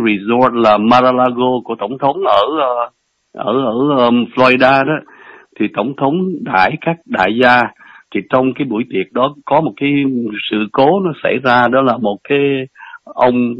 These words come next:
tám mươi tuổi, cũng là triệu phú, đại phú, ờ, tỷ phú gì đó, ông ta vấp cầu thang té. Thì đây là từ lời của tổng thống Trump nè:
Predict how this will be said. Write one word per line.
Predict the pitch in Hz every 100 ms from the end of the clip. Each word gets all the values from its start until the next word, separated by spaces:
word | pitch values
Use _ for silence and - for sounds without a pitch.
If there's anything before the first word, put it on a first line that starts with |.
| -
tám | 135 170
mươi | 160 120
tuổi, | 101 104 156
cũng | 107 131
là | 123 107 104 101 - -
triệu | 101 -
phú, | 147 202 214 143
đại | 110 107
phú, | 147 131 135
ờ, | 131
tỷ | 107 127
phú | 151 190
gì | 120
đó, | 113 151 170 - - - -
ông | 143 139 139
ta | 131 120 120 135
vấp | 190 _ _ _
cầu | - 101 98 123
thang | 123 120
té. | 127 135 202 196 - _ _ -
Thì | 104
đây | 117 123
là | 113 117 _ - -
từ | 110
lời | 107 107 101
của | 92 113
tổng | 113
thống | 147 151
Trump | 131
nè: | 123